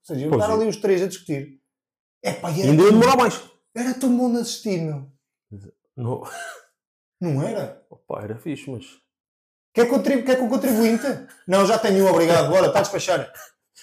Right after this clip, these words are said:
Speaker 2: Siga, siga, siga. Ei, meu, mas não sei, meu. Há malta que já é assim. Há malta que já é mal disposta
Speaker 1: Ya, ya, ya.
Speaker 2: dia sim, dia sim.
Speaker 1: Ya,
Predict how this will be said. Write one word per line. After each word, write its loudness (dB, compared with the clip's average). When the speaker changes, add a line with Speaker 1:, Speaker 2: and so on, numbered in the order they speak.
Speaker 2:
Siga, 0
siga, 2
siga. 0
Ei, 2
meu, -6
mas -4
não -8
sei, -8
meu. -12
Há -2
malta -6
que -20
já -6
é -4
assim. -14
Há -20
malta -12
que -18
já -10
é -10
mal -12
disposta -12
Speaker 1:
Ya, -12
ya, -18
ya. -12
Speaker 2:
dia -4
sim, -6
dia 0
sim. -8
Speaker 1:
Ya, -16